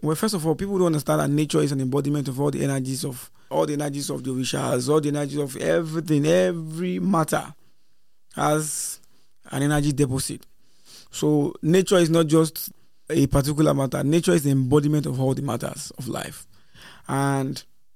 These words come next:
it is in relationship with the matters of life that you begin to understand what life has in stock for you. So, uh, nature really does not, uh, do bad for you or do good. But nature gives back to you what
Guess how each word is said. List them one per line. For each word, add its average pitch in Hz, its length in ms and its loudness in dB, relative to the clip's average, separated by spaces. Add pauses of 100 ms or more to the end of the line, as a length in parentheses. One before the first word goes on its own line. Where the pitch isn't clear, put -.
it 139 100 -6
is 147 140 -2
in 151 80 4
relationship 180 640 4
with 143 320 -4 (320)
the 139 80 -2
matters 156 300 4
of 139 120 0
life 135 420 -2
that 139 140 2
you 131 60 4
begin 135 260 2
to 151 80 -4
understand 143 440 -2
what 143 160 -2
life 147 240 0
has 135 200 0
in 127 60 0
stock 127 240 -4
for - 120 -6
you. 156 200 -6 (560)
So, 165 280 0
uh, 147 360 4 (500)
nature 208 480 4
really 151 460 0
does 151 220 4
not, 160 460 2
uh, 151 280 2
do 135 260 -2
bad 135 360 2
for 135 200 -2
you 143 160 2
or 143 80 2
do 139 200 -6
good. 131 320 -6
But 131 180 -4
nature 170 340 4
gives 139 440 -2
back 139 300 0
to - 120 -6
you 139 160 2
what 143 420 0